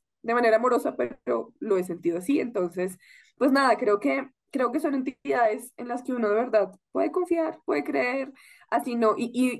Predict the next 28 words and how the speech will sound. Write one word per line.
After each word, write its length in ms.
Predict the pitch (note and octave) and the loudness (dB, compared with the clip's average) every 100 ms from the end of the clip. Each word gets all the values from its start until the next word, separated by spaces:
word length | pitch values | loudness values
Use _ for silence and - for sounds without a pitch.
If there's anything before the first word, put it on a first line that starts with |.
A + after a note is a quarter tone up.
| B3 | 4
y 40 | |
además 340 | A3+ A3+ A3 A#3 | 6 6 0 -2
uno 120 | A#3 | -6
no 140 | A#3+ | -6
tiene 220 | B3 B3+ A#3+ | -4 -4 -2
que 80 | |
estar 280 | C#4+ A3 F#3+ | 0 2 0
como 280 | G3 G#3+ G#3+ | -2 -4 -2
pues 360 | G3+ F3+ F3+ - | 0 0 -2 -6
yendo 360 | E3+ G3 G3 | 0 0 2
al 100 | G3 - | 0 0
culto 300 | A#3+ G3+ F#3+ | -2 -2 0
todo 140 | G3 | 0
el 100 | F#3+ | -2
tiempo 360 | F#3+ F#3 G3 - - - _ _ | -6 -8 -10 -12 -18 -20 _ _
para 280 | A#3+ A#3+ A3 | 4 6 6
sentir 400 | A3+ G#3+ G3+ F#3 | 2 0 2 2
su 160 | F#3 F#3 | 0 0
presencia, 500 | G3+ A3 E3 F3+ F3+ | 2 2 -2 -4 -6
que 80 | |
es 80 | F#3 | -4
una 140 | F3+ F#3 | -2 0
cosa 200 | F#3+ G3+ | 0 0
que 80 | A3+ | -2
me 100 | G#3 | 0
parece 280 | G#3 F#3 | 2 2
muy 160 | F3+ F3+ | 2 2
linda. 360 | G3+ F#3+ E3 | 4 2 -2